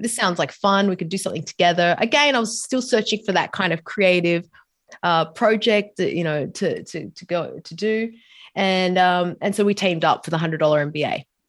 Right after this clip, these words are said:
And we pretty much, you know, I didn't completely abandon, um, you know,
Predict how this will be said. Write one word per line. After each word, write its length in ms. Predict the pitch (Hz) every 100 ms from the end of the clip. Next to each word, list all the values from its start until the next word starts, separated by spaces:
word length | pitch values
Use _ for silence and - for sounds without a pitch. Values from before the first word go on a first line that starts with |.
| -
And 600 | 160 156 151 147 147 - _ _ _ -
we 360 | 139 160 151 - _ _
pretty 200 | - 240
much, 340 | 220 190 - - _ _ _ _ - - _ _
you 140 | 196 208
know, 180 | 175 -
I 120 | 208
didn't 280 | 196 226 214
completely 500 | 185 - 214 - 233
abandon, 720 | 226 220 226 254 247 247 -
um, 400 | 208 214 208 208 -
you 120 | 214
know, 240 | 190 185